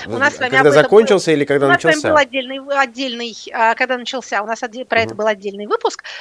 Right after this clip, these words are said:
Speaker 1: А, так вот, не закончился он до сих пор, потому что и сейчас людей чрезвычайно
Speaker 2: Мгм.
Speaker 1: древних, э, годами, а, привлекают по, а, так сказать, обвинениям, которые начались тогда. Таким образом, а, после Второй мировой войны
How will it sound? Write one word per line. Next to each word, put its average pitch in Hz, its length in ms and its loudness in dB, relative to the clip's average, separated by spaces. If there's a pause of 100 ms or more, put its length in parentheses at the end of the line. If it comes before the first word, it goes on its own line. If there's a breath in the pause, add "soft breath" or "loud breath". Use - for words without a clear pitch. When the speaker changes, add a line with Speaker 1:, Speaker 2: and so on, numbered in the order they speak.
(100)
Speaker 1:
А, 254 200 4
так - 100 -10
вот, 349 140 0
не 294 80 0
закончился 311 460 -2
он 262 40 -4
до 277 100 -6
сих - 120 -10
пор, 466 120 4
потому 294 260 -2
что 302 120 -10
и 262 60 -6
сейчас 294 760 0
людей 247 580 -6
чрезвычайно 240 500 -8
Speaker 2:
Мгм. 233 140 -14
Speaker 1:
древних, 320 460 -2 (240 loud breath)
э, 285 140 0
годами, 254 480 2
а, 262 180 2
привлекают 294 800 0 (120)
по, 285 400 2
а, 247 240 0
так 247 140 -12
сказать, 262 180 -12
обвинениям, 247 520 -12
которые 233 380 -6
начались 226 500 -12 (260 loud breath)
тогда. 269 360 -2 (280 loud breath)
Таким 349 280 0 (120)
образом, 247 580 -2 (160)
а, 247 420 4 (100)
после 440 400 2
Второй 381 240 0
мировой 349 300 0
войны 285 500 -2